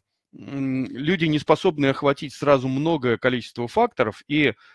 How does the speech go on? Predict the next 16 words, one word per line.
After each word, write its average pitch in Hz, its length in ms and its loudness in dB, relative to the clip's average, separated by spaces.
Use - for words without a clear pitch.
а, 117 300 0
пытающиеся - 720 -4
применить 135 440 -4
факторный 127 540 -2
анализ 127 440 -2
вот 120 200 -8
прямо 131 320 2
вот 110 180 -6
здесь 123 340 -8
и - 20 -18
сейчас, - 420 -4
свести 131 440 -10
всё 113 240 -8
к - 80 -20
единой, 113 560 -6
а, 107 720 0